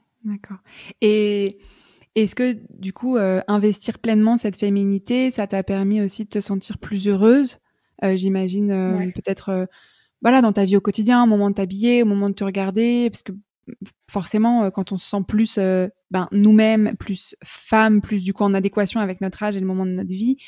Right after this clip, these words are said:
Speaker 1: ça doit apporter un, un bien-être et une sérénité incroyable, quoi.
Speaker 2: Carrément, et ça m'a apporté une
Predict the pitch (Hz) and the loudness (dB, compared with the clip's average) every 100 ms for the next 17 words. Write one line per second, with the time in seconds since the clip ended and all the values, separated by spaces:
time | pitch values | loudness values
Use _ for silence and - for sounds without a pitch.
0 | - - 196 190 180 185 - 208 190 185 | -16 -6 -2 0 0 -4 -4 -6 -4 -6
1 | 190 185 180 185 202 220 202 185 - 185 | -4 -4 -4 -4 -2 -2 -4 -6 -4 -4
2 | 185 180 175 185 196 175 226 240 - 190 | -2 -2 -2 -2 -2 -2 0 0 -2 -8
3 | - _ _ _ _ _ _ _ _ _ | -12 _ _ _ _ _ _ _ _ _
4 | - - 240 233 226 233 240 - 220 240 | -20 -6 -2 0 0 0 -4 -4 -4 -2
5 | 226 220 220 233 - 277 233 208 | -2 -2 -2 -6 -2 0 2 -2